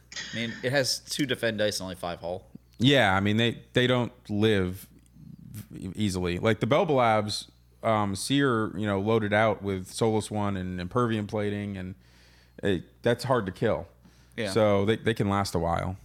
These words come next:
Speaker 2: Um, and they're, the, and also that Impervium plating, um, kinda makes it like you don't even wanna like,
Speaker 1: Bother.
Speaker 2: uh, th-, yeah, <laughs> it's like, they're just tossing crits out. It's like, "Oh, cool." <laughs>
Speaker 1: Well, another thing that y-,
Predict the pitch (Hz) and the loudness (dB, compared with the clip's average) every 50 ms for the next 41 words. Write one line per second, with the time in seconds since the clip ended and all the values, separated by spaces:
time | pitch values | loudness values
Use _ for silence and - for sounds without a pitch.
0 | - - - - - - - 92 90 87 85 85 85 92 95 95 95 - - - | -20 -20 -20 -20 -10 -4 0 2 2 2 2 0 0 -4 -6 -8 -10 -12 -18 -20
1 | - - - - - 92 98 98 95 90 - - 101 98 - - 71 - - 107 | -20 -20 -20 -8 -4 0 2 2 2 0 -2 -6 -8 -8 -8 -12 -12 -6 -4 -2
2 | 107 104 95 - 80 101 104 - - 101 101 98 92 - - - - - - - | -2 -2 -2 -2 0 0 0 0 0 0 2 2 2 0 -4 -10 -20 -20 -20 -20
3 | - - _ - 98 98 - 156 156 135 127 113 98 - 113 104 104 104 101 101 | -20 -16 _ -4 0 2 2 2 2 2 0 0 0 2 2 2 2 2 2 0
4 | 98 98 98 - - - _ - - 98 98 95 92 92 90 87 87 87 90 95 | 0 -2 -4 -6 -8 -14 _ -6 -2 0 0 2 2 0 0 -2 -4 -4 -6 -8
5 | 98 - _ _ _ _ - - 113 110 107 101 95 95 - 104 90 92 98 92 | -10 -14 _ _ _ _ -8 -4 -2 -2 0 0 -2 -2 -4 -4 -4 -2 -2 -4
6 | 87 - 104 101 101 98 98 95 95 95 92 95 98 98 95 90 92 92 - _ | -4 -6 -6 -6 -6 -6 -6 -8 -8 -8 -8 -6 -6 -6 -6 -6 -8 -10 -14 _
7 | _ _ _ _ _ _ _ _ _ _ _ _ _ - - 98 92 95 - - | _ _ _ _ _ _ _ _ _ _ _ _ _ -6 -4 -2 -2 -4 -6 -14
8 | - 92 90 87 107 110 95 98 120 - - - - 127 127 120 113 110 110 - | -12 -8 -2 0 0 0 0 -2 -6 -8 -10 -8 -2 2 4 6 6 6 4 2
9 | 120 - - - 143 123 120 - - - - - - - - - - _ _ _ | 0 0 0 2 2 2 0 -2 -8 -18 -20 -20 -20 -20 -20 -20 -20 _ _ _
10 | 123 120 117 113 - - 120 113 110 - 104 92 - 113 104 - - 98 95 95 | 0 0 0 0 0 2 2 2 2 -2 -4 -4 -2 -2 0 0 2 2 2 2
11 | 92 - - - 98 98 104 98 92 - - 101 95 92 95 101 - - 123 - | 2 0 -2 -2 0 2 2 2 0 -2 -4 -4 -2 -2 -4 -4 -4 -4 -4 -4
12 | - 196 - 170 - - 294 180 - - 285 285 - - _ _ _ _ _ _ | -2 0 0 0 0 -2 -2 -2 -2 -2 -4 -4 -4 -6 _ _ _ _ _ _
13 | - - 139 127 143 147 127 110 104 117 101 95 95 95 - - 90 | -6 -4 -2 0 2 2 2 2 2 0 -2 -2 -4 -8 -8 -10 -16